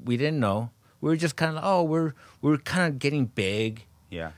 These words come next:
Speaker 1: And we were kinda just, like, going through stuff. We're like, "Yeah, we're cool guys," you know, whatever. And then we
Speaker 2: Yeah.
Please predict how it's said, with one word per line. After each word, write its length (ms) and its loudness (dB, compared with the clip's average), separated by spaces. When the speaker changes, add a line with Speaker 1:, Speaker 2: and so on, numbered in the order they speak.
Speaker 1:
And 240 -2
we 80 4
were 160 4
kinda 280 2
just, 200 -2
like, 220 0
going 260 2
through 140 -8
stuff. 260 -4
We're 80 -6
like, 140 -8
"Yeah, 160 -8
we're 140 -2
cool 260 -8
guys," 480 -2
you 80 -8
know, 140 -6
whatever. 340 -4
And 80 0
then 80 2
we 60 2
Speaker 2:
Yeah. 40 4